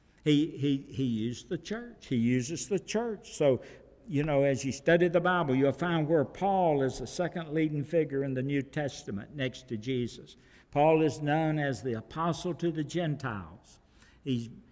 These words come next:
he's brought the, the grace of God, the gospel of the grace of God to the Gentiles.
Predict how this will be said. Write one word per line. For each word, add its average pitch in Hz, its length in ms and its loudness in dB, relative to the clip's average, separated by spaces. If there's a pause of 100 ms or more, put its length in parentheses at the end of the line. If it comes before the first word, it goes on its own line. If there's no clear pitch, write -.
he's 104 200 -8
brought 135 500 -2
the, 127 220 -4 (220)
the 120 100 -8
grace 151 560 0
of 139 160 -8
God, 151 360 -2
the 113 80 -4
gospel 156 720 -4
of 135 80 -6
the 120 80 -8
grace 147 420 0
of 143 120 -10
God 147 320 -4
to 143 140 -2
the 139 100 -4
Gentiles. 135 880 -6